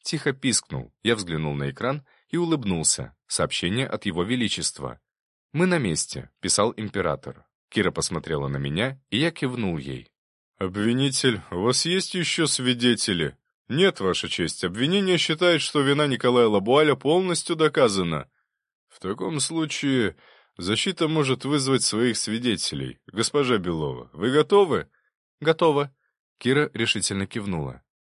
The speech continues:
«Я вызываю в зал суда Его Величества императора Алексея Алексеевича Третьего».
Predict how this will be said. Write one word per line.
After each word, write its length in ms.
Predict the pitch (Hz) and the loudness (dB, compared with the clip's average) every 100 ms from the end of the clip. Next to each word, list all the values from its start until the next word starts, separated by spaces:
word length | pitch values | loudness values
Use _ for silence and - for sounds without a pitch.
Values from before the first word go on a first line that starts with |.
| _ _ - | _ _ -2
«Я 180 | 139 | 2
вызываю 440 | 160 143 147 160 156 | 2 2 2 4 4
в 40 | |
зал 240 | 135 156 147 | 4 2 2
суда 300 | - 143 175 | 0 2 2
Его 200 | 139 156 | 4 2
Величества 540 | 156 170 160 151 156 | 0 -2 -4 -2 0
императора 680 | - 143 139 156 170 165 156 - | 0 -2 0 2 2 2 2 2
Алексея 600 | 151 143 - - 175 175 | 0 0 0 2 4 4
Алексеевича 840 | 151 151 135 - 170 160 156 160 | 2 0 0 2 2 2 -2 -4
Третьего». 720 | - 175 160 - 110 87 | 0 0 2 0 2 0